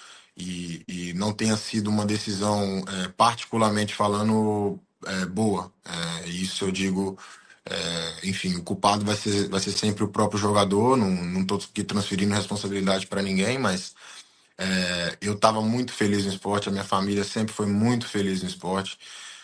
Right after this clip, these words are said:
O clube, eu sentia que as pessoas gostavam muito de mim.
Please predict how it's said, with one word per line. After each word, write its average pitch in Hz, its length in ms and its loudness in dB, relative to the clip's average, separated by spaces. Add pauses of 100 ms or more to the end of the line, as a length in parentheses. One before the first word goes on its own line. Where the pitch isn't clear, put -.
(120)
O 95 80 -10
clube, 120 340 4
eu 107 80 4
sentia 117 420 0
que 120 60 0
as 113 80 2
pessoas 110 360 -2
gostavam 107 460 4
muito 113 340 2
de 98 120 0
mim. 104 280 0